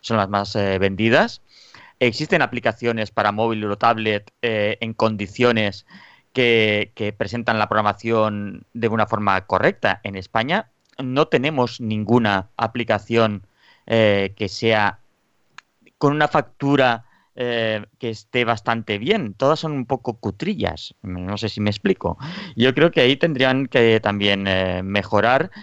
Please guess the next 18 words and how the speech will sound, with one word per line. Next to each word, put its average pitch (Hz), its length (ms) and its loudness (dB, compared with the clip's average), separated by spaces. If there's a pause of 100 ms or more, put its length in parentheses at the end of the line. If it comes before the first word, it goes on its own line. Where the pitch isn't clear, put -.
(260)
Eh, 113 140 0
la 107 140 2
legislación 107 640 -2
tendría 104 420 -2
que 104 200 -2
hacer 104 280 -2
que 107 120 -6
la 98 180 0
programación 101 460 -2
se 104 100 -4
avance 101 380 -2
con 92 400 0
por 92 180 -4
lo 95 80 2
menos 101 500 -2
siete, 113 1000 0
nueve 104 380 -2
días 123 540 2